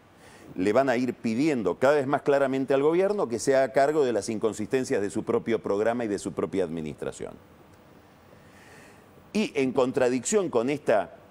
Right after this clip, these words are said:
propensión, con esta demanda, con esta exigencia, me parece que la presidenta intenta optar por otro camino.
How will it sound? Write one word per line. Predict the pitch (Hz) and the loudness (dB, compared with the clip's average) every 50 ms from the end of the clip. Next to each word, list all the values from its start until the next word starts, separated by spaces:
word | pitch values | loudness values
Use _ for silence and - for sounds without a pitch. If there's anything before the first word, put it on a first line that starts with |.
| - - - - - - - - | -20 -20 -20 -20 -20 -20 -8 -2
propensión, | - 110 101 - 113 107 110 107 - 175 185 190 190 165 | 0 0 2 2 2 0 0 0 0 0 0 0 0 -2
con | - 107 101 107 | 0 0 0 0
esta | 117 113 - - 113 95 | -2 -4 -2 0 2 2
demanda, | 92 110 113 139 156 160 160 151 123 107 | 2 2 2 2 2 0 0 0 -2 -2
con | 85 98 104 110 | -2 -2 -4 -4
esta | 107 - 147 | -2 -2 -4
exigencia, | 127 - 208 202 - 202 185 180 170 - 247 269 247 | -2 -2 -4 -2 0 0 0 -2 -2 -4 -4 -4 -4
me | 143 127 131 | -2 -2 -2
parece | 107 139 147 180 170 175 170 | 0 0 0 0 0 0 0
que | 139 139 | 0 2
la | 151 147 | 0 0
presidenta | 151 156 143 - 175 180 185 190 185 175 - 226 233 226 - - - - - - - - - - - - - - - - - - - - - - - - - - - - - - - - - - - - - - | 0 -2 -2 -2 0 0 0 -2 -2 0 0 0 0 -2 -4 -10 -20 -20 -20 -20 -20 -20 -20 -20 -20 -20 -20 -20 -20 -20 -20 -20 -20 -20 -20 -20 -20 -20 -20 -20 -20 -20 -20 -20 -20 -20 -20 -20 -20 -16 -6 -2
intenta | 151 147 151 123 - 202 214 220 214 - 202 | -2 0 0 0 0 0 0 0 2 2 0
optar | 180 - - - 208 214 208 - | 0 0 2 2 2 2 2 2
por | - 156 190 | 2 0 2
otro | 190 196 147 104 | 2 0 0 0
camino. | 107 95 82 71 62 55 52 | 2 0 0 -2 -8 -10 -14